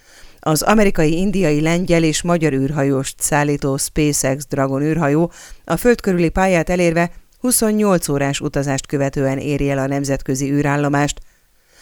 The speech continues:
Kapu Tibor elmondta, nála lesz a Farkas Bertalan által egykor az űrbe vitt, űrruhába öltöztetett T V Maci.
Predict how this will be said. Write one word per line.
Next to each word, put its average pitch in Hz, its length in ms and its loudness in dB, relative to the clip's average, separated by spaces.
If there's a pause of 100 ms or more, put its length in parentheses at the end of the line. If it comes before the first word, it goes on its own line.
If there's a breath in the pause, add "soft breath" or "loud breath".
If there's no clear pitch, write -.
(240 soft breath)
Kapu 254 260 0
Tibor 196 260 2
elmondta, 185 580 4 (100)
nála 170 340 2
lesz 147 300 2
a 143 100 4
Farkas 220 460 0
Bertalan 170 520 2
által 165 320 0
egykor 170 340 0
az 156 200 0
űrbe 180 400 2
vitt, 202 320 -4
űrruhába 127 540 -4
öltöztetett 139 680 -2
T - 80 -6
V 151 340 0
Maci. 127 460 -4